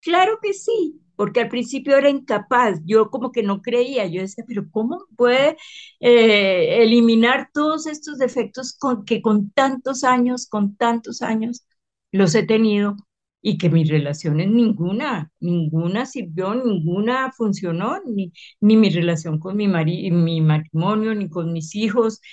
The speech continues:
ni con mis amigos, entre comillas, mis am-, nada, yo no tenía ni amigos ni nada, pues porque todos los defectos de carácter que yo tenía, eh, lo que hacía era ahuyentar.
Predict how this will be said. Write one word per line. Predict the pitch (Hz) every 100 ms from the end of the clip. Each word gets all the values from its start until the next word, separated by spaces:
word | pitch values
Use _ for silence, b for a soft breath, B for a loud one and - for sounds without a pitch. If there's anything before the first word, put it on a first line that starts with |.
| B -
ni | 220
con | 196 208 208 196 185 180 185
mis | 185 160
amigos, | 170 196 208 208 220
entre | 247 190 185
comillas, | 175 175 190 202 208
mis | 196 202
am-, | 185 190
nada, | 220 240 214 165
yo | 160
no | 180
tenía | 190 214 214
ni | 220
amigos | 220 214 208 214 208
ni | 202
nada, | 185 185 185 - _ _
pues | 202 160
porque | 170 156
todos | 156 165 175 226 247
los | 240
defectos | 240 - 165 - 190
de | 226
carácter | 202 165 156 - -
que | 196
yo | 170
tenía, | 185 202 202 208 214 _ _ _
eh, | -
lo | 180 170
que | 170
hacía | 165 165 190
era | 196 208 -
ahuyentar. | 202 170 160 160 160 147 151 156 156